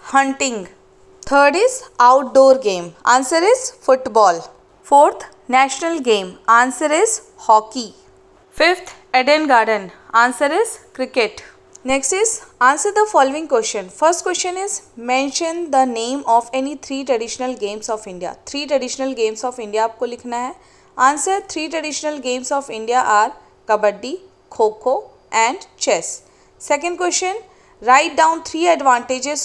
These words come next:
of playing games and sports. तीन एडवांटेजेस बताना है गेम खेलने या स्पोर्ट्स खेलने का। Answer advantages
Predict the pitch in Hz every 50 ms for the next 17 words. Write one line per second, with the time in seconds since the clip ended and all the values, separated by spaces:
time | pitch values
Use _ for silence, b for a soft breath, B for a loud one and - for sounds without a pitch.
0 | - - 247 254 262 254 262 - - 247 247 247 254 254 254 233 214 226 226 233
1 | 247 - 277 254 240 240 - - 214 190 190 190 - - b b b b b b
2 | b - 277 294 311 339 359 - 277 226 226 240 233 233 233 262 262 240 285 269
3 | - 277 269 262 269 262 254 247 254 269 269 269 285 302 285 240 240 233 240 247
4 | 262 254 - - 247 233 233 240 254 277 320 403 466 453 339 277 247 247 - -
5 | 254 233 233 - - 214 196 185 175 165 - - - _ b b b b b b
6 | b b - 233 247 262 269 - 359 359 339 302 247 269 254 254 254 254 294 285
7 | 302 339 349 339